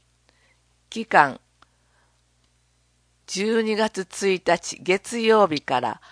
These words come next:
令和八年一月五日月曜日。テーマ、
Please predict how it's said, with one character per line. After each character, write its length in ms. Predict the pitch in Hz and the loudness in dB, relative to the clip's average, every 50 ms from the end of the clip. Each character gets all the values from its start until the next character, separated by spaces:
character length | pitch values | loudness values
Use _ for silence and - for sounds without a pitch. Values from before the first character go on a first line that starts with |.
| - - - - - | -20 -20 -20 -20 -12
令 300 | - 185 254 247 240 233 | -4 0 2 4 4 4
和 180 | 208 185 175 | 4 4 2
八 400 | - 170 170 160 - - 208 180 | 2 0 -6 -10 -10 -10 -8 -8
年 280 | 170 156 139 123 104 - _ _ _ _ _ _ _ _ | -6 -4 -6 -6 -6 -10 _ _ _ _ _ _ _ _
一 340 | - - 165 - - 233 254 | -16 -16 -14 -12 -8 -6 -2
月 380 | 233 226 240 226 - - 196 196 | 2 2 0 0 -2 -6 -6 -6
五 300 | 185 180 - - - - _ | -6 -6 -8 -10 -16 -16 _
日 260 | - 165 127 - - _ _ _ _ _ _ _ _ _ _ _ _ _ _ _ _ _ | -6 -4 -4 -4 -6 _ _ _ _ _ _ _ _ _ _ _ _ _ _ _ _ _
月 380 | - 180 185 185 - - 226 233 | -6 -4 -4 -4 -4 -6 -6 -2
曜 360 | 226 226 214 202 180 165 151 | 0 2 4 4 4 4 2
日。 200 | 131 123 107 - _ _ _ _ _ _ _ _ _ _ _ _ _ _ - | -2 -6 -10 -12 _ _ _ _ _ _ _ _ _ _ _ _ _ _ -2
テ 280 | 254 262 247 220 190 | 0 2 2 2 0
ー 20 | 165 | -2
マ、 240 | 151 143 123 - | -2 -4 -6 -6